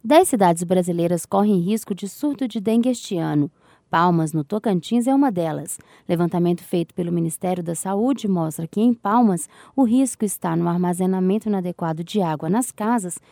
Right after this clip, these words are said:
e no lixo doméstico. Então, fique alerta. Limpe regularmente com escova e sabão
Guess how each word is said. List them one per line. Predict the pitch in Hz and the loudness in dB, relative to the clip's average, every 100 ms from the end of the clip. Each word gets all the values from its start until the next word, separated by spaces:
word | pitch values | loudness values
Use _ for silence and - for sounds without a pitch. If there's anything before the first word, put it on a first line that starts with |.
| _ 277 | _ 2
e | |
no | 269 | 4
lixo | 220 226 247 262 | 4 2 2 2
doméstico. | 254 185 156 151 - - - 156 _ _ _ - | 2 2 0 -4 -10 -14 -14 -14 _ _ _ -6
Então, | 160 160 202 226 - _ | -4 -2 2 0 -2 _
fique | - 330 320 | -2 0 2
alerta. | 247 175 165 160 - 160 _ _ - | 0 0 -2 -4 -8 -12 _ _ -2
Limpe | 196 240 233 196 | 4 4 4 0
regularmente | 185 196 254 196 180 170 165 - | 0 2 2 2 0 0 -2 -2
com | 160 | -2
escova | 156 - 180 175 | -2 -2 -2 -2
e | |
sabão | - 226 180 208 | -2 -2 2 2